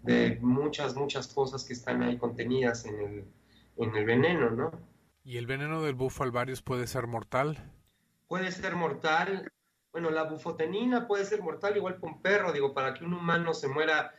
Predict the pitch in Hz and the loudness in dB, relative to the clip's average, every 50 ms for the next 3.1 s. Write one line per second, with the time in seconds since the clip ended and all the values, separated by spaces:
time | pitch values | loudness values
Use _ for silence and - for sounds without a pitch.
0 | - _ _ - 143 151 160 156 143 127 - - 135 135 139 147 160 170 185 196 | -20 _ _ -2 0 2 2 2 0 -2 -4 -4 -4 -2 -2 0 2 2 2 2
1 | 202 196 190 170 151 147 147 160 180 196 196 - - _ _ _ _ _ _ - | 0 0 0 0 2 2 2 2 0 -4 -8 -12 -18 _ _ _ _ _ _ -14
2 | 131 131 135 139 139 - - 147 139 139 147 147 147 127 120 120 120 123 135 143 | -10 -6 -4 -4 -4 -6 -8 -6 -2 0 0 0 0 0 -2 -2 0 0 -2 -2
3 | - | -2